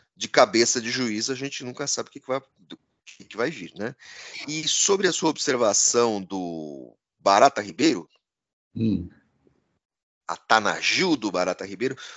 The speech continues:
Speaker 1: eh, ele, além de tomar essa gongada,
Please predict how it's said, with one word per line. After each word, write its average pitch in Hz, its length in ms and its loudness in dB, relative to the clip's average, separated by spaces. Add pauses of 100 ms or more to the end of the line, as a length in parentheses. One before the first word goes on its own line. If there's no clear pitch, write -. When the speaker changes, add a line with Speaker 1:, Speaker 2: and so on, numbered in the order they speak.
(480)
Speaker 1:
eh, 104 280 -2
ele, 143 720 2
além 143 540 4
de 107 460 -6 (100)
tomar 107 280 2
essa 107 200 2
gongada, 123 800 2